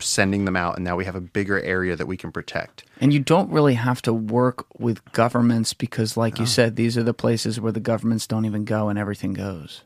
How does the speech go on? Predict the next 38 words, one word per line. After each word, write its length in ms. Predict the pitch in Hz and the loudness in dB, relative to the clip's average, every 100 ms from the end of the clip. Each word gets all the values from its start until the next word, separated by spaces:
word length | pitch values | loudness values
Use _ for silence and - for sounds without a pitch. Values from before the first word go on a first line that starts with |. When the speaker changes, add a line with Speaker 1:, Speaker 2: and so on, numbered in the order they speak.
| - | -10
Speaker 1:
Exactly. 480 | 95 87 78 - | -4 -4 -4 -10
This 180 | - 104 | -4 -2
is 100 | 107 | -2
literally 680 | 95 110 120 113 107 101 95 | 0 2 2 4 2 2 0
one 220 | 87 95 | 0 -2
of 60 | 95 | 0
the 40 | |
most 220 | 92 85 85 | -2 -2 -4
lawless 500 | 82 80 82 82 - | -2 0 0 -4 -8
places 400 | - 78 - - | -8 -10 -10 -10
on 140 | 80 | -8
Earth. 260 | - - _ | -10 -14 _
Like, 160 | 92 101 | -4 -2
when 120 | 104 | 0
we 120 | 117 | 0
want 380 | 101 92 98 - | 0 0 0 -2
to 80 | 120 | -6
bring, 280 | 113 117 117 | -2 -2 -2
if 140 | - | -2
we 140 | 113 | -4
have 240 | 101 92 - | 0 -2 -2
to, 80 | - | -10
if 120 | - | -2
we 120 | 104 | 0
have 120 | 98 | 0
invaders 440 | 90 85 90 92 92 | -2 -2 -2 -2 -2
on 100 | 85 | -6
a 40 | |
piece 220 | - 95 | -6 -6
of 100 | 85 | -6
land, 380 | 87 90 87 85 - - - - - _ | -4 -2 -2 -6 -12 -20 -20 -20 -20 _
and 160 | - 95 | -2 0
again, 240 | 101 90 | 2 0
it'll 120 | 85 | -2
be 120 | 92 98 | -2 -2
like 120 | 92 | 0
the 80 | 95 | 0
locals 640 | 104 104 104 101 92 - | 0 0 0 0 -2 -8